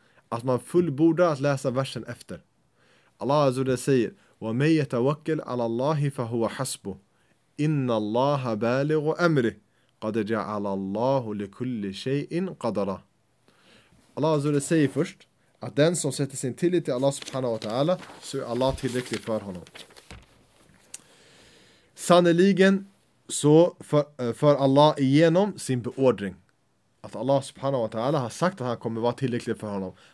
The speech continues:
Allah kommer föra igenom sin beordring och vara tillräcklig för honom. Men därefter säger Allah: "Allah har allting i enlighet med sina mått." Att Allah subhanahu wa ta'ala låter allting ske i enlighet med hans vilja.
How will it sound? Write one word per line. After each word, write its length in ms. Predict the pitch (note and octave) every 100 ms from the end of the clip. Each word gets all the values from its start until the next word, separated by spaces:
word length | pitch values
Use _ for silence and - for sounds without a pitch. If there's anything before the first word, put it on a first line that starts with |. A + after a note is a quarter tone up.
| -
Allah 360 | A#2+ C3+ E3+
kommer 180 | F#3 D3+
föra 280 | - C3+ C3
igenom 320 | C3+ D#3+ D3+
sin 200 | - B2+
beordring 420 | B2 C3 A#2+ A2
och 100 | G2+
vara 120 | C3+ C#3+
tillräcklig 440 | D#3+ D3 C#3 C3
för 220 | - C#3
honom. 280 | B2 G#2+ F2+ _ _ _ _ _ _ _
Men 140 | - G#2+
därefter 380 | D3 F3 D3+ D3
säger 220 | E3 C#3+
Allah: 420 | C3 C3+ D#3+ G#3+ - _ _ _ _ _ _ _ _ _ _
"Allah 500 | A#2+ B2+ C#3+ E3+ E3
har 200 | A#2+ B2
allting 640 | A#2+ D#3 F3 D#3+ D#3+ F#3+ F#3+
i 260 | C#3 D3 D3+
enlighet 520 | A#2+ A#2 A#2 D#3+ -
med 120 | A#2+
sina 240 | - G2
mått." 380 | G2 G2 - _ _ _ _
Att 100 | -
Allah 220 | A2 D3
subhanahu 480 | D3 - - D3+ D#3
wa 60 | C3
ta'ala 540 | A2 A#2 C3 E3 G3 - _ -
låter 300 | B2+ B2 C3+
allting 440 | - E3+ D#3+ D3 C3+
ske 380 | - D#3+ F#3+ D3+ _
i 240 | - D#3+
enlighet 480 | D#3+ C#3 B2 D#3 E3
med 100 | A#2+
hans 220 | A2 G#2+
vilja. 340 | G#2+ A#2 G#2+